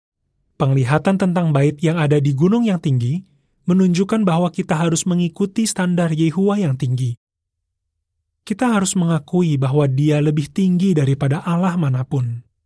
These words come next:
Bab lima belas. Dalam nubuat Yehezkiel, Israel dan Yehuda diumpamakan sebagai pelacur.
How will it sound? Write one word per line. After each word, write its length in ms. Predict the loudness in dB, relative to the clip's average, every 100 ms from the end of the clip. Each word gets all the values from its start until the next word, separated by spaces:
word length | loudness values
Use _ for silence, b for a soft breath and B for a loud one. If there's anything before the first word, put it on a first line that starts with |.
| _ _ _ _ _ _ _ _ _ _ _ _ _
Bab 240 | -6 -4 -2
lima 240 | 0 0
belas. 520 | 0 -2 -4 -6 -8 _ _ _ _ _ _ -8
Dalam 380 | -2 0 2 0
nubuat 400 | 2 2 0 0
Yehezkiel, 720 | 0 0 -2 -2 -2 -4 -8 _ _
Israel 540 | -4 0 0 2 0 2
dan 180 | 2 0
Yehuda 380 | 0 0 2 2
diumpamakan 640 | 2 2 0 0 -2 -2
sebagai 400 | -2 -2 0 -2
pelacur. 560 | 0 -4 -2 -2 -2